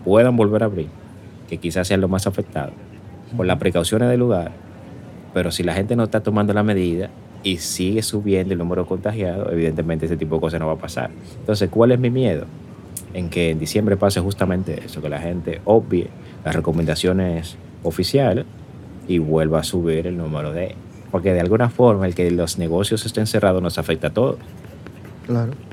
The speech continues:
Speaker 1: Por eso, particularmente, yo no voy con que le den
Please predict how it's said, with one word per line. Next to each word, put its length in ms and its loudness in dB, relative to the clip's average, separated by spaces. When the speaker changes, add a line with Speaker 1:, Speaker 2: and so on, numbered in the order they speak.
Speaker 1:
Por 140 2
eso, 320 6
particularmente, 760 2
yo 160 2
no 100 0
voy 320 2
con 240 0
que 480 0
le 140 0
den 200 2